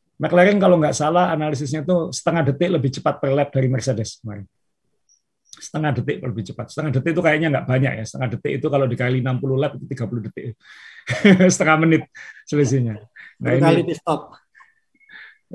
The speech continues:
Speaker 1: Satu kali pit stop ya.
Speaker 2: Ya.
Speaker 1: Ini, ini tiga besar. Eh, sekali lagi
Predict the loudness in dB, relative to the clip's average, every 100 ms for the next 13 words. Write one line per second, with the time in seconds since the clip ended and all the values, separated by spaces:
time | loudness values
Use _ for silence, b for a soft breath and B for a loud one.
0 | -6 0 2 4 4 4 0 0 -4 -4
1 | -10 -12 -12 -16 -4 2 4 4 0 _
2 | _ _ _ -4 0 2 2 2 4 6
3 | 6 4 0 0 -2 -6 -12 _ _ _
4 | -8 -2 2 2 6 6